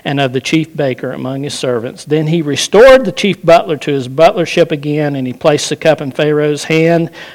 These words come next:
but he hanged the chief baker, as Joseph had interpreted to them. Yet the butler did not remember Joseph, but forgot him. Now,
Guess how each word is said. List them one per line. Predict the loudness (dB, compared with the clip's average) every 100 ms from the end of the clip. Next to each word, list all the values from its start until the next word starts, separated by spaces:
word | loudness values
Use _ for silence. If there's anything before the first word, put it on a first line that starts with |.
| _
but | -12 -6
he | -6
hanged | -6 -2 2 2 2 0 -2 -4
the |
chief | -6 -4 -4 -4 -8
baker, | -6 -6 -6 -12 -14 _ -20 -20 -12
as | -12 -10
Joseph | -4 0 0 -2 -6
had | -4 -4
interpreted | -6 -6 -6 -6 -8 -14 -14
to | -14
them. | -12 -12 -12 -14 -16 _ _ _ _ _
Yet | -6 -4 -4 -8 -18 -20 -20 _ _ _ -14
the | -10
butler | -2 -2 -2 -8 -8 -10 _ _ _ -16
did | -12
not | -6 -6 -6
remember | -6 -6 -6 -4 -6 -6 -12 _ -10
Joseph, | -6 -6 -8 -12 -14 -18 -20 _ _ _ _ _ _ _
but | -14 -14
forgot | -14 -12 -10 -10 -10
him. | -16 _ _ _ _ _ _ _ _ _ _ _ -12
Now, | -6 -6 -8 -16